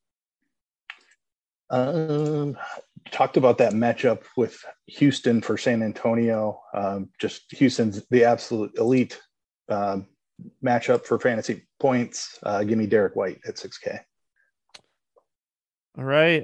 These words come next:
Speaker 2: I like that one. I'm gonna go Fred VanVleet. I really like this matchup for him against Charlotte. I think this is a fantastic spot with him playing a, a,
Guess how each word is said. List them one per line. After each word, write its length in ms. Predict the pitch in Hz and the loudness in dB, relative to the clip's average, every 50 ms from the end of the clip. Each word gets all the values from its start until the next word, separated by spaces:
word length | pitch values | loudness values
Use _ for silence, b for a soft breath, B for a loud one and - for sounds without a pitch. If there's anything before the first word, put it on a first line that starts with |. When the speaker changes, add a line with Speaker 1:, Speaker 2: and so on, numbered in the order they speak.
| - 139 | -2 -2
Speaker 2:
I 60 | 143 | -2
like 220 | 147 147 147 - | -2 -2 -2 0
that 200 | 160 151 151 147 | 0 2 2 2
one. 300 | 147 151 151 151 147 143 135 | 0 -2 -4 -4 -4 -6 -8
I'm 160 | - 131 135 | -6 -6 -4
gonna 140 | 170 196 208 | -4 -2 0
go 160 | 233 220 190 | 2 0 0
Fred 320 | - - 160 156 170 160 | 0 0 0 0 2 2
VanVleet. 680 | 160 165 165 156 131 104 113 113 123 139 135 120 107 - _ _ _ _ _ _ | 0 -2 -2 -2 -2 -6 -6 -4 -2 -2 -2 -2 -4 -8 _ _ _ _ _ _
I 220 | 127 127 127 127 | 4 6 6 6
really 420 | 123 120 120 135 151 160 165 165 160 | 4 2 -2 -2 0 0 2 2 2
like 220 | 151 143 139 - | 2 0 -2 -4
this 160 | - 135 - | -8 -12 -8
matchup 400 | - 131 131 131 - - 123 120 | -4 -2 -2 -2 -2 -4 -10 -8
for 100 | - 127 | -8 -6
him 140 | 127 127 123 | -6 -4 -4
against 300 | 123 120 123 117 113 - | -2 -2 -2 -2 -2 -2
Charlotte. 500 | - 120 120 123 120 117 120 113 107 - _ _ _ - | 2 4 6 6 8 8 6 6 4 0 _ _ _ -4
I 120 | 113 110 | -4 -4
think 200 | 107 - 123 117 | -2 -4 -6 -4
this 140 | 117 110 104 | -4 -6 -4
is 60 | - | -2
a 100 | 113 110 | -2 -2
fantastic 600 | 104 - 113 113 110 - 120 117 120 120 123 110 - | 0 0 -2 -2 0 2 4 4 4 2 0 -8 -12
spot 300 | - _ 113 113 113 104 | -4 _ 2 2 2 2
with 120 | 110 107 | 0 -2
him 140 | 110 107 104 | -2 -6 -6
playing 280 | - 120 113 110 110 107 | -4 -4 -2 -2 -2 -6
a, 40 | 95 - _ | -8 -8 _
a, 160 | 120 117 104 | -4 -4 -4